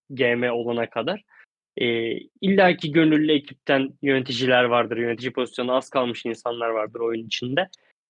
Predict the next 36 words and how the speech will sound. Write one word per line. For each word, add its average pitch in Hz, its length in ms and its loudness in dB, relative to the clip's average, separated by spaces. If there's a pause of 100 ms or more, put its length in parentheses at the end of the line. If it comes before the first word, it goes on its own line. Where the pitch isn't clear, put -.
(120)
E, 120 280 6
bunlar 180 320 8
belki 160 280 2
etkinliği 147 500 4
devralabilir 131 800 2
müsaitlik 123 420 -2
zamanlarına 117 520 -4
göre. 110 260 -6 (760)
E, 110 220 -4 (500)
hani 135 140 4
eskiden 160 460 4
gelenler 165 420 4
bile 151 160 4
şu 156 160 2
anda 151 240 4
üniversite 151 480 2
mezunu, 127 480 0
çalışan 147 400 0
insanlar. 135 480 0 (1080)
Akşamları, 170 800 4 (300)
e, 131 280 -2
bilgisayarın 165 400 0
başında 165 300 -2
olması 160 360 -2
gereken, 156 340 -2
atıyorum 135 340 -2
ölüm 151 340 4
oyununda 143 360 4
bilgisayarın 139 300 -4
başında 143 260 -6
olması 139 280 -6
gerekiyor. 117 520 -2
Bir 123 60 -12
saat, 113 280 2
iki - 180 -16
saat, 110 260 2